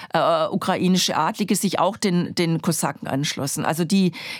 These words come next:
die Entstehung dieser, dieser Gesamtbevölkerung im Hetmanat ist ein Thema, was erst, es erst zu erforschen gilt. Spannend vor allem im Hinblick, ähm,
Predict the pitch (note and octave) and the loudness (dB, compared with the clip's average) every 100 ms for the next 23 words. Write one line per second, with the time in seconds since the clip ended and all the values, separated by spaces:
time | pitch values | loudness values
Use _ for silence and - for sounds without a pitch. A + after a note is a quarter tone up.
0 | - D#3 E3 - G#3 A3+ A3+ G#3+ G3 G3 | -2 0 0 0 0 2 2 2 2 2
1 | - E3+ E3 - - - F#3+ F3 F#3+ E3+ | 2 0 -2 -6 -18 -4 0 2 2 2
2 | E3 F3 D#3 G#3 F#4 - A#3 - F#3+ F3+ | 2 0 0 0 0 -2 -2 0 0 0
3 | E3+ E3+ D#3+ E3 D#3+ D#3 D#3+ E3 F#3 - | 0 2 2 0 0 2 0 -2 -2 -2
4 | F#3 - F#3+ G3+ F#3+ E3+ F3 - F3 F3+ | 0 2 2 2 2 0 -2 -2 -2 -2
5 | - - - - F3+ - F3 D#3 - D#3+ | -2 -4 -4 -2 -2 -2 -4 -2 -2 -2
6 | - B3+ B3 A#3 A#3 - - - - - | 0 0 0 0 -2 -8 -14 -14 -14 -8
7 | - - F#3+ G#3 B3+ - A#3 - G3+ G3+ | -6 0 0 2 0 0 0 0 2 4
8 | G3+ G3+ G#3 G#3 F#3+ F#3+ - - F3 F3 | 4 6 4 4 2 0 -2 -2 2 2